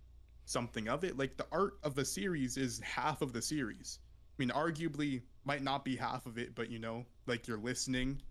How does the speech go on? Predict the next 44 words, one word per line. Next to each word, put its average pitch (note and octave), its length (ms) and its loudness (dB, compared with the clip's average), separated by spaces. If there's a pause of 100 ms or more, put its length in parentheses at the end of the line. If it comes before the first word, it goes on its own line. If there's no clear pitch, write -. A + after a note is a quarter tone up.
(160)
to B2+ 220 6
it, C3 200 4
you're B2 120 2
watching G#2+ 500 0
it. A2+ 140 -4
It's A2+ 180 -4
definitely C3 500 0
a A#2 80 2
big B2 400 -2
part A2+ 400 0 (480)
of A2+ 180 -4
the G#2 100 -6
series, C#3 540 -2
and, A#2 400 -2 (840)
you C#3+ 60 0
know, D#3 120 4
having G3+ 400 2
a E3+ 60 -6
good F3 340 2
adaptation D#3+ 580 0
isn't C#3 260 -2
a C3+ 40 -2
bad C3+ 340 2
thing. - 240 -8 (380)
Like, C#3+ 260 2
it's D3+ 200 -2
not E3 280 0
like E3+ 320 -2 (1000)
a D#3 80 0
lot D3 200 4
of D3 80 -4
people C#3+ 280 -4
arguing, C3 400 0
you A#2+ 80 -2
know, A#2 140 0
"If A#2+ 100 -6
my E3+ 220 2
series D3+ 520 -2
had C3+ 220 0
better D3 480 4 (280)
animation, C#3+ 680 2
it B2+ 120 -2
would C3 160 0
be A#2+ 280 -2